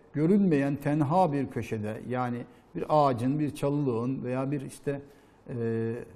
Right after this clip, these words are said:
paravanın, kara-, neyse arkasında böyle bir yerde kılması dikkat çekicilik veyahut da, e, şey bakımından uygun olan şekli budur. Yani oturup da kılacak diye bir şey yok. Ama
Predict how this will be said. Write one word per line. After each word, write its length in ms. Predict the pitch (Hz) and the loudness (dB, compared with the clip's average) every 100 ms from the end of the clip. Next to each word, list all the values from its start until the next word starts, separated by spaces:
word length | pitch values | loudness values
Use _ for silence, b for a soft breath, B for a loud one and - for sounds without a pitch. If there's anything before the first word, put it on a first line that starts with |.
| - - _ - | -20 -20 _ -8
paravanın, 600 | - 156 160 151 131 123 - - | 4 8 8 8 4 0 -4 -2
kara-, 280 | 143 156 - | 2 2 2
neyse 520 | 143 160 165 117 - 123 | 0 2 2 0 -4 0
arkasında 840 | 151 147 151 - 120 120 214 214 | 2 2 -4 -4 -4 0 2 4
böyle 240 | 175 196 | 8 10
bir 60 | 196 | 12
yerde 320 | 170 143 135 | 10 8 2
kılması 560 | - 143 123 110 180 220 - B B B 127 | 0 0 2 4 4 4 0 B B B -6
dikkat 360 | 143 - 180 | 0 4 4
çekicilik 640 | - 127 123 110 117 135 143 | 4 -2 -2 -2 -2 -2 0
veyahut 400 | 139 139 139 - | 2 4 2 0
da, 100 | 156 | -2
e, 240 | 50 139 135 131 120 127 - | -2 -8 -8 -10 -12 -16 -6
şey 260 | - 175 | 2 4
bakımından 520 | 147 - 127 156 247 | 4 2 -2 2 2
uygun 360 | 240 196 185 196 | 4 6 6 4
olan 280 | 175 170 170 | 4 6 6
şekli 360 | - 131 208 | 4 0 6
budur. 260 | 208 180 143 - B B B B | 8 8 6 2 B B B B
Yani 140 | 135 | 4
oturup 380 | 156 143 170 175 | 4 6 2 4
da 120 | 170 | 2
kılacak 420 | - 165 170 156 160 | 4 4 6 4 2
diye 220 | 143 120 | 2 2
bir 60 | |
şey 220 | 110 185 208 | 2 4 8
yok. 280 | 151 - - B - | 8 6 -6 B 4
Ama 420 | 151 160 104 | 8 10 8